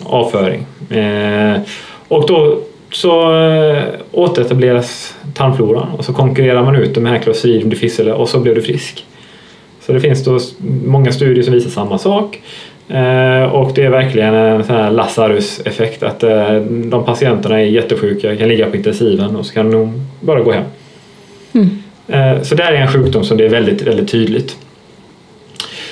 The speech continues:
Speaker 1: Eh, vi, det finns starka, tycker jag i alla fall, starka, eh, indikationer på att det finns en tarmflorakomponent i de här ämnesomsättningsrelaterade sjukdomarna.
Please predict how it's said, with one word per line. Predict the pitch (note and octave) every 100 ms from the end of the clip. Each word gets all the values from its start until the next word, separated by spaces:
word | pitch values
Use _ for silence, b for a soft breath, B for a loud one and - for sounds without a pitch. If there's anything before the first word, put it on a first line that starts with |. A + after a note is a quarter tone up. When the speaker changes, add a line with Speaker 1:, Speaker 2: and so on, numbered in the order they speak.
| B B
Speaker 1:
Eh, | C3+ C3+ C3+ C3+ C3 C3 - - -
vi, | C#3+ C3+ - - - - -
det | -
finns | - D3+ C3+
starka, | - D#3+ D3+ C3+ C3+ A#2+ B2
tycker | B2 C3+
jag | F3 D#3+
i |
alla | C3+
fall, | B2 A2+
starka, | C#3 C3+ C3 A#2 A2 G#2 - - -
eh, | - A2+ G#2 G#2 G2+ G2 G2
indikationer | A2+ G#2+ A2 C#3 B2+ C#3 D3+
på | D3+ B2
att | -
det | A#2+
finns | A2+ A#2+ -
en | A2 G3 B B B -
tarmflorakomponent | - C3 B2 A#2+ A2+ G#2+ G#2 A2+ G2+ A2 G#2 G#2 -
i | A#2+ B2 C3 B B B B
de | - A2+ A#2+
här | G#2 -
ämnesomsättningsrelaterade | A#2 A2 G#2 G2+ - A3 - G#3 G#3 A3+ G#3+ G#3
sjukdomarna. | B2 - F#3+ G3 G#3+ C3+